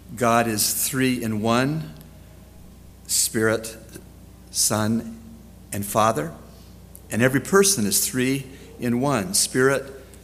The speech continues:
soul, and body. The human spirit allows us to relate to God. The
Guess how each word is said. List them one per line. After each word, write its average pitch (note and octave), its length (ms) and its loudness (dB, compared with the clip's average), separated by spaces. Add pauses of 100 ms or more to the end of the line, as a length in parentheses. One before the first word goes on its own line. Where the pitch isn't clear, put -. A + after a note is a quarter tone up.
(180)
soul, A#2+ 600 2 (160)
and G#2+ 160 -6
body. G#2 360 0 (1040)
The A#2+ 100 -10
human C#3 260 0
spirit D3+ 600 2 (120)
allows B2 420 2
us B2 220 0
to B2 80 -2
relate A2+ 340 0
to G2+ 100 -6
God. A2 400 2 (1300)
The A2 340 -2